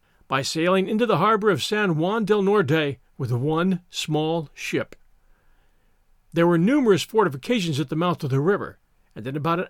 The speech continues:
hour after landing, the colonel was in possession of them all. The flight of time,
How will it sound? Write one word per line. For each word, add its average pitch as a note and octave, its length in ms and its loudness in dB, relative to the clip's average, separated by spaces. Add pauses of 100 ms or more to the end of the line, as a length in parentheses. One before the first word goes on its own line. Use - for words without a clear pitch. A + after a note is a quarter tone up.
hour A3 320 0
after G#3+ 340 -2
landing, F#3+ 480 0 (560)
the D3 80 -8
colonel F3 320 2
was D#3 220 0
in C#3 80 -2
possession F3 580 -4 (380)
of F3 160 -2
them F#3+ 120 2
all. A#2 380 -4 (720)
The C#3 100 -8
flight A#3+ 300 0
of C3 120 -2
time, B2+ 500 -4